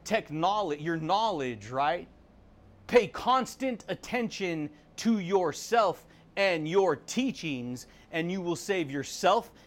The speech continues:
and those who listen to you, right? You've heard that before, right?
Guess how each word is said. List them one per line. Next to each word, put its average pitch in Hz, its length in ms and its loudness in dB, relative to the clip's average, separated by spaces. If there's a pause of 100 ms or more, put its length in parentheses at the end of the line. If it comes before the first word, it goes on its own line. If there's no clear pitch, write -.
(120)
and 151 300 -4
those 139 520 0 (140)
who 160 140 -10
listen 147 400 -2
to - 160 -14
you, 101 140 -12
right? 123 360 -2 (1040)
You've 160 160 -8
heard 220 220 2
that 147 180 0
before, 135 320 -4
right? 147 300 0